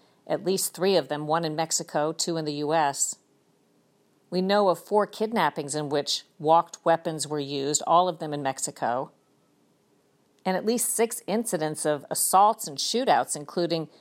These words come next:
two in Mexico involving shootouts against the military and two in the U S against Phoenix law enforcement. And in the end, we never really got all the answers as to what was behind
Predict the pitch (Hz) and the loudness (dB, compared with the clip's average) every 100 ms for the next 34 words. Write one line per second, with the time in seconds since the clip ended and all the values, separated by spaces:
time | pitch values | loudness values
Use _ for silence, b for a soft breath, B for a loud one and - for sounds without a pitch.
0 | b _ - 202 226 190 202 - 190 - | b _ -2 0 0 0 -2 -2 -6 0
1 | 147 131 147 175 - 165 156 165 160 160 | 0 2 -2 -8 -10 -6 2 4 4 0
2 | 147 - - 185 160 151 147 151 - 160 | -8 -8 -2 2 2 0 -8 -10 -8 -4
3 | 165 208 208 139 135 151 _ _ _ _ | 0 -2 -4 -6 -4 -6 _ _ _ _
4 | - 165 165 - 214 190 185 180 185 240 | -8 -8 -4 -2 0 0 -2 0 2 2
5 | 135 - - - 156 165 160 - _ 175 | 2 -2 -4 -6 -6 -4 -4 -8 _ -6
6 | 175 165 - 185 214 170 165 135 - 117 | -4 -4 0 2 2 -2 -4 -2 -4 -6
7 | - _ _ _ _ _ _ _ _ _ | -16 _ _ _ _ _ _ _ _ _
8 | _ _ _ _ - 247 294 208 208 196 | _ _ _ _ -2 0 0 0 0 0
9 | 170 226 254 269 208 196 220 165 147 151 | 0 2 2 2 0 2 2 2 4 6
10 | 220 208 143 139 - 143 143 - 151 147 | 4 2 -4 -6 -6 -6 -6 -6 -2 0
11 | 170 180 135 147 139 170 175 165 | 0 -2 -4 -8 -2 -2 0 -2